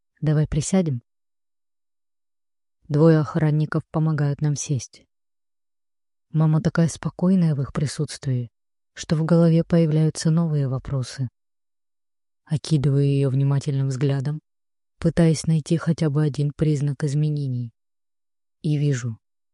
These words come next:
На ее безымянном пальце виднеется платиновое кольцо. Мама вышла замуж? Поэтому она не убежала вместе с нами. Из-за мужчины? Заметив, куда я смотрю,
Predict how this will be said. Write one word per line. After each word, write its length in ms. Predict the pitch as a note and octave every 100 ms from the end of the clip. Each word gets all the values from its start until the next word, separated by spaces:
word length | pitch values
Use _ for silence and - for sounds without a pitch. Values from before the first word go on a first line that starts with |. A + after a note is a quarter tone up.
| _ _ _ _ _ _ _ _
На 120 | D#3
ее 220 | D#3 D3 C#3+
безымянном 560 | D3 C#3+ D3+ D3 C#3+
пальце 420 | - C#3 - -
виднеется 560 | D3+ D#3 D3 C#3+ C3+ D#3+
платиновое 600 | - D3+ - C#3+ C#3+ C#3
кольцо. 500 | - C#3+ - C#3 B2 _ _ _ _ _ _ _ _ _ _ _
Мама 260 | D3 C3 C3+
вышла 320 | C3+ - D3
замуж? 480 | B2+ D3 F3 - - _ _ _ _ _ _ -
Поэтому 460 | D3+ D#3+ F#3+ F#3
она 140 | G3 F3
не 120 | D#3+
убежала 520 | D3+ D3+ C3+ D#3 D3+
вместе 360 | B2 C#3 - C#3+
с 120 | -
нами. 360 | D3 C#3+ B2+ A#2 _ _ _ _
Из-за 280 | - C3 D#3
мужчины? 540 | C#3+ - - F3+ C#3 - _ _ _ _ _ _ _ _ _ _ _ _ _ _ _ _
Заметив, 500 | E3+ D3+ C#3+ C#3+ C#3+
куда 240 | - D3 C#3+
я 100 | C#3
смотрю, 460 | - C#3+ D3+ D#3+